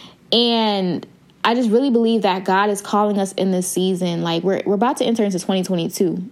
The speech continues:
okay? And I truly believe that God is calling us to stand. He's calling us to stand with him, stand in agreement with him. Like, even though it seems like it's going against the grain, like, why would I do that, God? Like,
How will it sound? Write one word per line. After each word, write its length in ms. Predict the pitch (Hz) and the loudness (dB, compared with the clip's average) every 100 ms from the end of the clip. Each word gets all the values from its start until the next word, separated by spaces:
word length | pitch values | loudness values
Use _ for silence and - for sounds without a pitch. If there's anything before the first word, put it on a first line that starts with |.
| 185 | -2
okay? 380 | 185 208 208 226 - - - - - _ - | 0 0 -2 -8 -16 -20 -20 -20 -20 _ 0
And 720 | 214 214 208 196 196 - - | 2 2 0 0 -2 -4 -2
I 120 | 190 | -2
truly 320 | 190 - 269 | -2 0 2
believe 480 | 240 208 208 202 175 | 2 2 2 0 0
that 300 | 175 175 - | 0 0 0
God 220 | 185 202 214 | 0 0 0
is 60 | |
calling 380 | - 208 202 190 | -2 -2 0 0
us 200 | 190 185 | -2 -4
to 160 | - 170 | -6 -6
stand. 500 | - 185 170 170 180 | -2 0 0 -2 -2
He's 160 | 208 | -4
calling 400 | - 277 302 262 | -2 0 0 0
us 160 | 214 226 | 0 0
to 120 | 180 | -4
stand 380 | - 208 196 190 | 0 0 2 0
with 160 | 180 | -2
him, 300 | 180 208 175 | -2 -4 -4
stand 260 | - 269 302 240 | -2 0 0 2
in 100 | 208 | 0
agreement 500 | 180 208 220 196 - - - | 2 2 2 0 -6 -18 -2
with 180 | 196 190 | 0 0
him. 400 | - 233 214 170 | -2 0 0 0
Like, 380 | 170 170 170 170 - _ - _ _ _ - | 0 0 -2 -6 -20 _ -20 _ _ _ -2
even 420 | 277 330 302 269 | 2 4 2 2
though 440 | 220 233 240 233 240 - - - | 2 2 2 0 -4 -10 -18 -8
it 200 | - 196 | -2 -2
seems 340 | - 233 233 | 2 2 2
like 140 | 220 180 | 2 0
it's 100 | 180 | -2
going 240 | 208 220 | 0 0
against 300 | 190 214 208 | 2 0 0
the 80 | 170 | -2
grain, 480 | 180 208 220 214 196 | 0 2 2 2 2
like, 380 | 175 175 175 | 0 0 -2
why 180 | - 240 | 0 2
would 120 | 294 | 2
I 140 | 294 233 | 0 2
do 180 | 247 247 | 2 2
that, 200 | 185 180 | 2 0
God? 360 | 175 170 180 - | 0 0 -2 -2
Like, 160 | 180 | -4